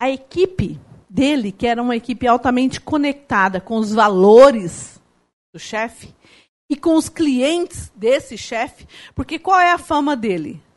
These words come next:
Comida saudável. Lembra daquele programa dele que ele ia pros Estados Unidos, trabalhar com,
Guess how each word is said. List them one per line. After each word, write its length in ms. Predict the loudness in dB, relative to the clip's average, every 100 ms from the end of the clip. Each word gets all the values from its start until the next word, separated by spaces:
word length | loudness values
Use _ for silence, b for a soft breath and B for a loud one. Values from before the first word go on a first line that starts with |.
| _ _
Comida 480 | -6 -4 -2 -4
saudável. 760 | -2 0 2 4 2 2 -4 -8 B B B _
Lembra 300 | -6 -4 -4
daquele 280 | -4 -4 -2
programa 480 | 0 0 0 -2 -2
dele 260 | 0 0
que 100 | -2
ele 100 | -4
ia 40 | -4
pros 120 | -4
Estados 300 | -4 -2 0
Unidos, 640 | 0 0 -2 -4 -6 -8
trabalhar 640 | -4 0 0 2 2 0
com, 240 | -2 -4